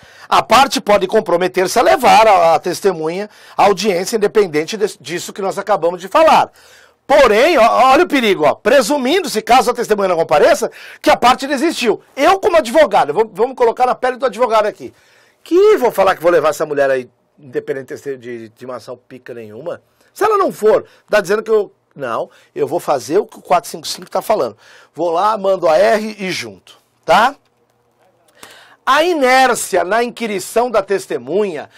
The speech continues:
a que se refere o parágrafo primeiro importa a desistência da inquirição. Ou seja, advogado,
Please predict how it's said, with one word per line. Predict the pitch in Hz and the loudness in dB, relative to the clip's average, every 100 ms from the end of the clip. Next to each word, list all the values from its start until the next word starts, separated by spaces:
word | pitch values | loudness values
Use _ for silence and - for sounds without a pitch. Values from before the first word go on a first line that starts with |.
| - - | -14 -2
a | 240 | 0
que | - | -2
se | 254 | -6
refere | 208 208 - 214 208 | -2 -2 0 0 0
o | |
parágrafo | - 170 185 202 185 - | 0 2 2 2 -2 -6
primeiro | 143 151 131 220 240 131 _ _ _ _ _ _ | -14 -10 0 2 2 -4 _ _ _ _ _ _
importa | 233 240 190 202 214 240 240 | -6 -6 -4 2 4 4 0
a | 247 | -4
desistência | 147 226 294 214 220 - 202 226 233 | 0 0 0 -6 -14 -6 -4 -4 -6
da | 240 | -8
inquirição. | 233 247 247 - 175 - - | -10 -12 -8 -2 -2 -4 -2
Ou | 247 | 0
seja, | 254 214 147 104 _ - | 0 -2 -2 -6 _ -8
advogado, | 160 214 254 285 180 | -2 0 4 4 4